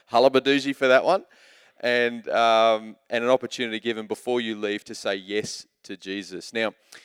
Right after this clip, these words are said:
uh, yes, you would have heard on Church News that we are just starting a series on Galatians. In fact, it's a twelve-week series. We're going for three months.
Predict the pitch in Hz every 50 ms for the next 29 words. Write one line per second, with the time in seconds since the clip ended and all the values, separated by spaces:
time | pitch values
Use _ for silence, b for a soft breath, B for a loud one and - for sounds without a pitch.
0 | b b b b b b 117 120 117 131 143 151 139 - 156 147 147 147 139 151
1 | 165 175 170 165 151 147 - - 151 147 147 - - 139 139 147 156 160 147 -
2 | 135 131 127 127 127 120 _ - 120 123 135 135 131 131 113 117 123 117 147 165
3 | - - - 165 156 160 156 139 123 113 - - 151 151 147 143 120 117 117 110
4 | 107 113 117 127 139 135 - 123 104 95 113 110 - 139 135 - - 127 - -
5 | 107 - - - - 131 143 165 165 160 123 127 135 139 - - - 139 131 135
6 | 117 92 90 92 101 107 113 120 113 110 - - 127 143 170 165 127 87 - -
7 | -